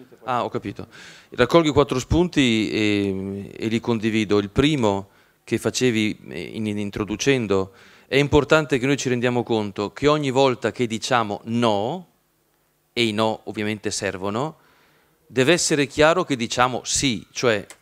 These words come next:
se noi ci limitiamo a impedire qualcosa, a, eh, proibire qualcosa, ma non facciamo capire l'offerta che, che diamo, e beh, eh, il risultato sarà che verrà una voglia enorme di fare quello che noi vogliamo impedire, come sempre. Allora,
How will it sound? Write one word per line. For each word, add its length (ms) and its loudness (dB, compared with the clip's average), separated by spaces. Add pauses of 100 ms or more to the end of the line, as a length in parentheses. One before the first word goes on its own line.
(140)
se 240 0
noi 180 2
ci 140 -2
limitiamo 560 0
a 60 4
impedire 600 0
qualcosa, 800 -2 (420)
a, 400 2
eh, 580 -6
proibire 500 2
qualcosa, 720 -2 (440)
ma 160 4
non 180 2
facciamo 520 0
capire 720 -2 (100)
l'offerta 760 0
che, 300 -4
che 120 -10
diamo, 640 0 (540)
e 120 -4
beh, 280 2
eh, 340 -6 (100)
il 100 -4
risultato 520 0
sarà 320 2
che 140 -4
verrà 200 2
una 120 0
voglia 640 0
enorme 440 0
di 100 -4
fare 300 2
quello 200 -2
che 100 -6
noi 100 -2
vogliamo 220 -2
impedire, 480 -4
come 220 -6
sempre. 400 -6
Allora, 420 2